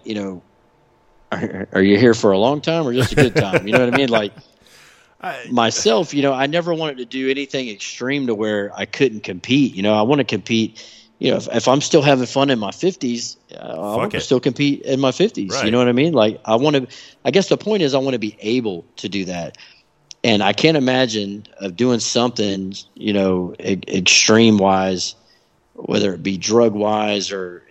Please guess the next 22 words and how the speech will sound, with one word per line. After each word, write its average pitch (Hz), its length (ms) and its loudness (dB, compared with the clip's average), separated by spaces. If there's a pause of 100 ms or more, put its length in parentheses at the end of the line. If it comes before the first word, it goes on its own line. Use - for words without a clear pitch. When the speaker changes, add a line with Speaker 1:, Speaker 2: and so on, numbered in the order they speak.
Speaker 1:
you - 180 -16
know, - 220 -18
lack 110 340 6
of 92 120 0
training 117 520 -2
knowledge 107 600 -2
or 90 240 -8
a 95 80 -6
both, 104 800 0 (640)
to 113 120 -2
where, 98 580 0
you 104 140 -6
know, 104 140 0
I 110 180 2
can 101 300 -4
no 113 160 4
longer 107 580 0
do 101 280 -4
the 95 100 -10
sport 104 380 0
that 98 120 -2
I, 95 260 -2